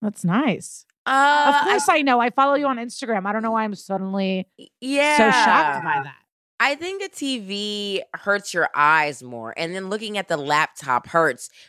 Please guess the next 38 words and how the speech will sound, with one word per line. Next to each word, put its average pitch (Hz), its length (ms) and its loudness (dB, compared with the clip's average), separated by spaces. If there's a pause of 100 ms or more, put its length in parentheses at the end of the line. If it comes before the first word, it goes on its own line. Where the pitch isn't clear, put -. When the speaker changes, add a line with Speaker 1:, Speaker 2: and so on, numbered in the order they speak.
Speaker 2:
But 208 120 -2
when 220 160 -2
it's, 226 200 -4
like, 202 280 0
all 196 300 -2
the 208 80 -6
way 185 160 0
on 165 80 0
the 151 100 -2
wall, 135 720 2 (320)
and 165 480 -4
you, 226 180 -12
you 240 200 -8
can 240 140 -6
see 262 480 -4
it, 262 180 -8
but - 180 -4
it's 240 200 -4
not 302 340 0 (120)
the 247 100 -2
crispest. - 1200 -6 (320)
Uh, 165 140 2
uh, 165 140 2
cris-, - 360 -4
it's - 180 -2
not 247 140 -2 (120)
crispy 180 640 -2
because 160 420 -2
I 170 80 2
don't 175 160 -6
have, 165 380 0
um, 139 320 -6 (300)
that 170 160 -8
projector 170 600 -2
wall 165 320 4
in 165 80 -8
the 165 80 -6
back. 175 440 0